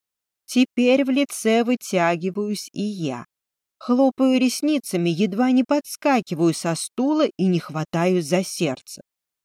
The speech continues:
С таким успехом отец может отправить на больничную койку всех своих детей,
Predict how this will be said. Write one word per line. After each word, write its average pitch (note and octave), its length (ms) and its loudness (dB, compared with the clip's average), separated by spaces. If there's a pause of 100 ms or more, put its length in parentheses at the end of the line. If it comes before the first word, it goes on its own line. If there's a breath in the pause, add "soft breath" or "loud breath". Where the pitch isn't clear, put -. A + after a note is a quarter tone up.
(100)
С - 120 -10
таким C#4+ 440 2
успехом C#4+ 680 0
отец B3 460 0
может B3 380 2 (100)
отправить A#3+ 800 2 (200)
на G#3 160 4
больничную A#3+ 760 2
койку C4 380 2
всех B3 340 0
своих A#3+ 360 0
детей, G3 500 -2